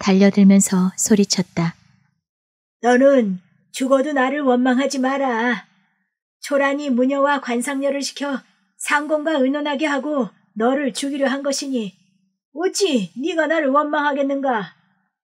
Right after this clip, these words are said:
Speaker 1: 길동은 분함을 참지 못해 요술로 특제의 칼을 빼앗아 들고 호통을 쳤다.
Speaker 2: "네가 재물을 탐내어 사람 죽이는 것을 능사로 여기니 너같이 무도한 놈을 죽여서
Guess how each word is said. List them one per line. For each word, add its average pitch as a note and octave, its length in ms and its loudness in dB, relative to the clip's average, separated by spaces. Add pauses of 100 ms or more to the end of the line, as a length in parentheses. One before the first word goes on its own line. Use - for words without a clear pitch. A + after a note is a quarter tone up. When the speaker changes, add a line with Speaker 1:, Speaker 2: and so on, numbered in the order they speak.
(360)
Speaker 1:
길동은 F#3+ 760 4
분함을 G#3 460 6
참지 A3 360 4
못해 F#3 480 2 (480)
요술로 G3+ 480 6
특제의 A3+ 460 0
칼을 G3+ 320 0
빼앗아 G#3 400 0
들고 F3 500 0 (220)
호통을 G3+ 380 6
쳤다. - 460 -4 (760)
Speaker 2:
"네가 C4+ 320 0
재물을 C4+ 420 0
탐내어 C#4+ 400 -2
사람 D#4 360 -2
죽이는 D4+ 300 -6
것을 C4 340 -2
능사로 C4 420 0
여기니 A#3+ 500 -2 (440)
너같이 B3+ 440 2
무도한 C4+ 340 0
놈을 A#3+ 240 0
죽여서 B3 500 -2